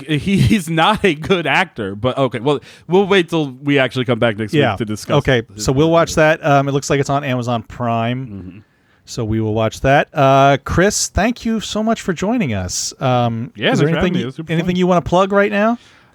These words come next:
Speaker 1: Uh, you can go hunt down my other, my podcast, Cancel. We watch, uh, T V shows that only lasted one season. There's a couple hundred episodes of that
Speaker 2: Ah.
Speaker 1: out. We're on a little bit of a break right now.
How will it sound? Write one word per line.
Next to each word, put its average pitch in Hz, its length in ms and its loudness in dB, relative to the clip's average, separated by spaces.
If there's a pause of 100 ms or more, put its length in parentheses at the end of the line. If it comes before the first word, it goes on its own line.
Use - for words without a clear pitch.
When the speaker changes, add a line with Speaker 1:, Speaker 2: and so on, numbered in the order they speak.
(140)
Speaker 1:
Uh, 175 500 4
you 180 120 4
can 208 100 -2
go 208 80 4
hunt 185 180 2
down 180 160 2
my 170 140 4
other, 160 160 0
my 147 260 2
podcast, 143 560 0
Cancel. 160 540 0
We 131 160 -2
watch, 120 520 0 (140)
uh, 113 240 2
T 127 200 -2
V 117 100 0
shows 120 240 2
that 113 100 2
only 113 140 4
lasted 107 340 2
one 107 200 0
season. 139 600 0
There's 101 220 -2
a - 20 -20
couple 104 240 -6
hundred 101 220 -2
episodes 101 320 0
of 101 80 2
that 107 160 2
Speaker 2:
Ah. 107 60 2
Speaker 1:
out. 107 80 2
We're 120 100 4
on 113 80 2
a 110 40 0
little 113 180 0
bit 104 120 0
of 95 80 -4
a 98 60 -4
break 101 340 0
right 95 200 0
now. 117 520 2